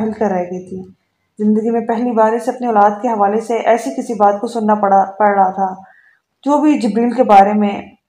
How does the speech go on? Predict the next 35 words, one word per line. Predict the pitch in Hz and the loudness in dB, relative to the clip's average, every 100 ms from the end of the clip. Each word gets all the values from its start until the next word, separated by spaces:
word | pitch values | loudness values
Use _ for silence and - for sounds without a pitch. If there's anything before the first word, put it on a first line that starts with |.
| _ | _
وہ | 220 247 | 0 0
بھی | 254 | 0
جبریل | 226 196 247 | -2 -2 0
کے | 254 | 0
بارے | 233 190 185 | 2 2 2
میں۔ | 185 180 180 | -4 -8 -4
حمیم | 208 233 | -2 -2
کے | 254 254 | 0 2
حوالے | 208 208 | 2 2
سے | 214 233 | -2 -6
کوئی | 240 | -6
بات | 220 208 202 | 2 2 2
سنتی | 220 214 262 | -4 -6 -4
تو | 277 | -4
شاید | 277 220 220 | -2 -2 -2
پھر | - 240 | -6 -8
بھی | 254 | -8
اس | 240 | -8
کے | - | -6
لیے | 240 240 247 - _ _ _ | -4 -2 -4 -12 _ _ _
غیر | 233 269 | 8 8
متوقع | 294 - 240 220 220 | 6 0 0 0 0
نہ | 233 | 0
ہوتی، | 220 208 196 208 202 | 0 -2 -4 -6 -2
وہ | 226 | -2
حمیم | 220 214 226 | 0 -2 0
سے | 247 247 233 | -2 -4 -4
کچھ | 269 269 - | -4 -6 -4
بھی | 262 | -2
توقع | 208 202 226 | 0 0 -2
کر | 226 208 | -2 -2
سکتی | 208 202 202 202 | -2 -6 -10 -10
تھی، | |
لیکن | 220 208 214 | -6 -2 0
جبریل؟ | 208 202 196 214 254 254 | 0 -2 -2 -4 -4 -8